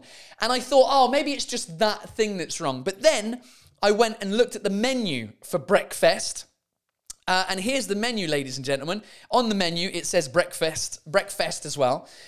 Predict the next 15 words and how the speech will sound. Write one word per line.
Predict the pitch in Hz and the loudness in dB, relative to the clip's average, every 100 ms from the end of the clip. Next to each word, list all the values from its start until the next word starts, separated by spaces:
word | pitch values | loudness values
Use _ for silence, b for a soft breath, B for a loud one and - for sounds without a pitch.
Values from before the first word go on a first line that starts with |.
| B - | B 0
Uh, | 196 214 | 0 0
it | |
starts | - 330 262 285 | 4 6 6 2
off | 277 | 2
okay. | 190 160 151 190 | 2 2 -2 -2
It | - - | -8 -10
says | - 208 170 | -2 -2 -2
the | 180 180 | -4 -4
coffee. | - 185 185 220 277 - | 2 0 2 -6 -6 -8
We've | 165 160 | -6 2
got, | 180 156 - B B | 4 4 0 B B
uh, | 156 147 139 131 123 b b - | 2 4 4 0 -4 b b 2
coffee, | 220 262 247 247 - - | 2 2 -2 -6 -14 -8
teas, | 220 233 254 - - | -4 -4 -6 -10 -4
milk. | 196 277 - | -2 -2 -4